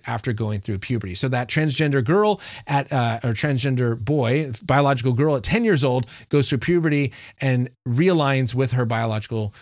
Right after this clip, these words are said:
uh, femaleness after puberty. Yet, here's the big kicker. When children are encouraged in their new gender identity and their gender confusion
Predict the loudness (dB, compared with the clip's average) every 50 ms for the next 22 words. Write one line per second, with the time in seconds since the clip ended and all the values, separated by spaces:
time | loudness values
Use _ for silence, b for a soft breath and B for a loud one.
0 | B B -8 -6 -6 -6 -8 -4 0 0 2 2 2 0 0 0 0 -2 -2 -4
1 | B B B B B _ _ _ -4 -2 -2 -2 -2 -4 -4 -2 -2 -2 -4 -6
2 | _ _ -20 _ _ -6 -4 -4 -2 -2 -4 -6 -10 -14 _ _ _ _ _ _
3 | _ _ _ _ _ -20 -20 _ -4 -2 0 2 2 2 2 -2 -2 -2 -2 -2
4 | -2 -4 -8 -16 _ _ _ _ _ -2 0 0 0 0 0 -2 -2 -4 -4 -4
5 | -2 -2 -2 -2 -6 -8 -8 -10 -14 -18 -20 _ _ _ _ B B B B B
6 | B B B B B B B B _ _ _ _ _ _ 2 2 4 4 4 4
7 | 4 4 4 2 0 -2 -2 -2 -2 0 2 2 2 2 0 -2 -4 -4 -6 -8
8 | -2 0 2 4 4 4 4 2 2 2 0 0 -2 0 0 0 2 2 2 2
9 | 2 2 2 0 0 0 0 0 0 0 0 -2 -2 -2 -4 -4 B B B B
10 | B B -4 -4 -2 -2 -2 -4 -4 -2 -2 -2 0 0 0 0 -2 -2 -2 -2
11 | -2 -2 -4 -4 -4 -4 -4 -2 -2 -2 -4 -4